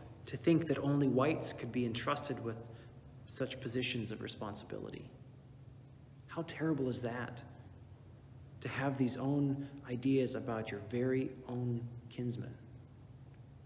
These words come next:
Racism has been ingrained in American culture almost from its very beginning.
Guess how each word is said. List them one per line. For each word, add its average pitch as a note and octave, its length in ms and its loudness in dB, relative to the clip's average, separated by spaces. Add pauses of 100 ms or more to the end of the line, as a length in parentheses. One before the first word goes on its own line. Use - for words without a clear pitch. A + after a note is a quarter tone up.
(1700)
Racism D3 540 6
has B2 160 4
been B2+ 200 2
ingrained B2 500 4
in B2+ 100 2
American B2 420 4
culture C3 400 0 (120)
almost D#3 480 4
from C3+ 140 2
its - 120 0
very C3 220 2
beginning. A#2+ 440 0